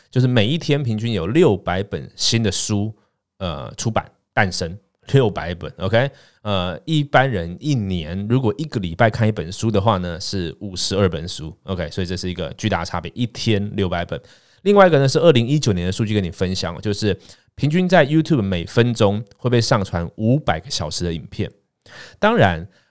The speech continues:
呃，这六百本书、这五百小时的影片里面有很多东西不见得是跟我们相关的，但是你也可以想象得到，就是跟你的领域相关的书籍跟影片或课程，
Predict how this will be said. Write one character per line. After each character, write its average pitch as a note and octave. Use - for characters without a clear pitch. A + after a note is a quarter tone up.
呃， A2
这 F#3
六 F3+
百 G#2+
本 G2+
书、 G#2
这 -
五 B2+
百 G2+
小 E2+
时 F#2+
的 F#2+
影 E2+
片 G2
里 F2
面 G2
有 F#2
很 F2+
多 F2
东 G2
西 G2
不 G2
见 G#2+
得 F2+
是 F#2
跟 G2
我 F#2+
们 D2+
相 G#2+
关 G#2+
的， G2
但 F#3+
是 F#3+
你 D3+
也 A2
可 G#2+
以 D#2+
想 F2
象 C3
得 F#2+
到， F#2+
就 F#2+
是 F#2
跟 F3+
你 G#2
的 F#2
领 E2+
域 A2+
相 G2+
关 G2
的 C2+
书 -
籍 E2+
跟 G2+
影 F2
片 G2+
或 A2+
课 A#2
程， D2+